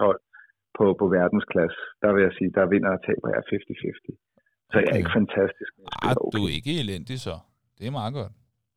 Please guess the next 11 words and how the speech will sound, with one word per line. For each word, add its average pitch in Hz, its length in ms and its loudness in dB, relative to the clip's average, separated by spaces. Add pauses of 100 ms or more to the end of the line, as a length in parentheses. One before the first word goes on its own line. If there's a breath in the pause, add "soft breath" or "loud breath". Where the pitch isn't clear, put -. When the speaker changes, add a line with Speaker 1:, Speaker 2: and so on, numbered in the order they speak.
(880)
Speaker 1:
Ja, 113 100 0 (140)
det - 140 -4
er 127 140 4
okay. - 200 -14 (240)
Speaker 2:
Det 101 120 -10
er 92 140 -4
okay. 78 260 -14 (140)
Speaker 1:
Øh, 95 420 2 (1800)
men, 113 100 8 (100)
men, 104 100 6 (100)
men, 104 100 6